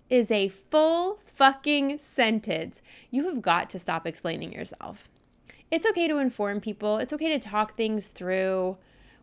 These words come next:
We don't ever have to be rude. But no is a full sentence, my friends.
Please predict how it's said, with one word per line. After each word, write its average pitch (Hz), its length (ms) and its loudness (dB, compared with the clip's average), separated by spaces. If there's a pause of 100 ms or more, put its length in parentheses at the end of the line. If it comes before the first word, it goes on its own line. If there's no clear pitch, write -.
We 320 80 2
don't 392 140 4
ever 381 160 4
have 349 140 2
to 302 60 -4
be 277 100 2
rude. 202 880 0 (600)
But 311 120 2
no 370 320 6
is 370 140 4
a 320 60 -2
full 269 240 -2
sentence, 170 640 -4
my 208 180 -4
friends. 208 340 -4